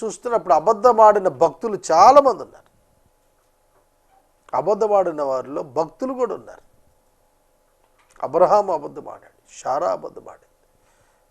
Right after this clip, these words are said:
యాకోబు అబద్ధమాడాడు, ఇసాకు అబద్ధమాడాడు,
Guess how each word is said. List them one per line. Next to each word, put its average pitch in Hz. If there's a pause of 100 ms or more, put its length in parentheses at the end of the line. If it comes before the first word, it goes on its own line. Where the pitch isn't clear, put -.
(160)
యాకోబు 220
అబద్ధమాడాడు, - (360)
ఇసాకు 208
అబద్ధమాడాడు, -